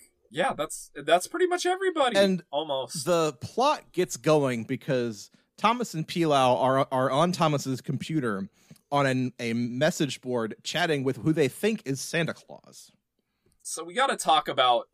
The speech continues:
Speaker 1: Minitel because it's actually the re-, that, this actually informs the original French title.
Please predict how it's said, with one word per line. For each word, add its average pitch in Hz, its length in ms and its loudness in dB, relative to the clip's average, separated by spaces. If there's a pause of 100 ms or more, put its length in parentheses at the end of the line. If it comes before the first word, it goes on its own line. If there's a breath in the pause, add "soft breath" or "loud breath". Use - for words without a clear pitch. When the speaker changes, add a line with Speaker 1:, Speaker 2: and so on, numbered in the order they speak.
(100)
Speaker 1:
Minitel 117 480 -6
because 113 260 -10
it's - 140 -16
actually 147 600 -2
the 107 120 -8
re-, 117 400 -14
that, 113 300 0
this 131 240 -12
actually 147 380 -2
informs 117 460 -12
the 110 120 -10
original 101 380 -10
French 98 380 -12
title. 76 440 -8